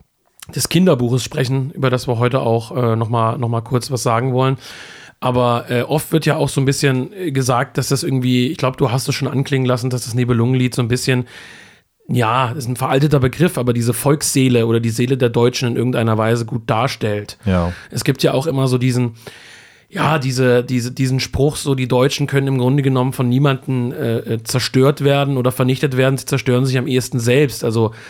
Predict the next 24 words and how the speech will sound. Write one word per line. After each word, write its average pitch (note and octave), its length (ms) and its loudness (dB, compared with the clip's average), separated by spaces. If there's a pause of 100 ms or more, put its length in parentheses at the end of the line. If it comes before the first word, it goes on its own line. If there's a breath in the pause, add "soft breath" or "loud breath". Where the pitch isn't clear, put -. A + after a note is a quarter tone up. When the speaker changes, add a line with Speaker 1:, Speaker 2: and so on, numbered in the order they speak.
(320 loud breath)
Speaker 1:
äh, A#2+ 300 2
äh, - 20 2
Bruderkampf, C3+ 1080 0
ähm, B2 420 0 (600 loud breath)
Kampf C#3+ 240 0
der C#3+ 120 0
Stämme, C3+ 1000 2
äh, - 40 -16
innere C#3 380 2
Zerrissenheit, B2 1040 0
äh, B2 200 0
die C3 120 -2
Tragik D3 480 0
auch, C#3 220 -2 (200)
äh, F#3+ 120 -8
der, C3+ 160 0 (180)
der, F3+ 360 -6
des, C#3 260 -6
des, - 220 -10
ja, B2 200 -2
wie B2+ 60 -2
soll A#2+ 140 -8
man C3 120 -4
sagen, C#3 260 0